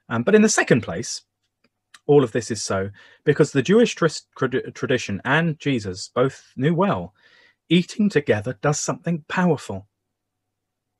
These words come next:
We eat with people perhaps very different from us and thereby show our solidarity together, one with another.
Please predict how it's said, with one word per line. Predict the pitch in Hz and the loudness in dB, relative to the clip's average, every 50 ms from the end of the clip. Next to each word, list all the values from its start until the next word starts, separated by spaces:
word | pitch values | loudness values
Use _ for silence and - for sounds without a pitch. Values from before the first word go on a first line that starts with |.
| - - | -2 2
We | 139 160 | 2 2
eat | 165 156 202 226 | 4 2 2 2
with | 208 202 180 - | 2 0 0 0
people | - 151 - 151 139 | 0 -2 0 -2 -4
perhaps | - - 135 135 - - | -4 -6 -6 -6 -8 -6
very | - 147 139 135 | -4 -4 -4 -2
different | - 165 151 - 143 117 101 - _ _ _ _ _ _ _ | -2 -4 -4 -4 -6 -8 -8 -10 _ _ _ _ _ _ _
from | _ - - 113 104 | _ -14 -10 -8 -8
us | 92 92 101 - - - - | -8 -8 -10 -12 -16 -18 -14
and | - 127 120 123 | -8 -6 -2 0
thereby | 139 147 151 147 147 143 | 0 0 0 0 -2 -2
show | 139 - - - 143 139 | -2 -4 -4 -4 -2 -2
our | 139 135 135 - | 0 -2 -4 -6
solidarity | - - 151 139 135 135 139 147 147 143 143 127 - 117 | -8 -8 -6 -4 -4 -2 -2 -2 -2 -2 -2 -4 -8 -12
together, | 104 110 98 98 95 95 95 92 98 _ _ _ _ _ | -14 -10 -8 -8 -8 -8 -12 -16 -18 _ _ _ _ _
one | _ 117 117 117 120 120 120 117 - | _ -4 -2 -2 -2 -4 -6 -6 -8
with | - 117 107 | -8 -8 -6
another. | 117 120 127 131 - 98 | -4 -4 -4 -4 -4 -8